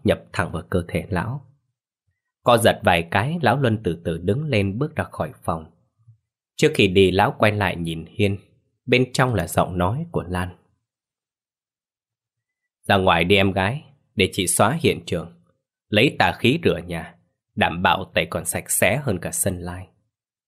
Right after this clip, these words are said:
Sáng hôm sau, xác ông Luân được tìm thấy cùng xác của Trinh và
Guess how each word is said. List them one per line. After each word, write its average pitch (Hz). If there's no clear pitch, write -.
Sáng 117
hôm 117
sau, 104
xác 151
ông 107
Luân 101
được 87
tìm 85
thấy 110
cùng 85
xác -
của 80
Trinh 98
và 85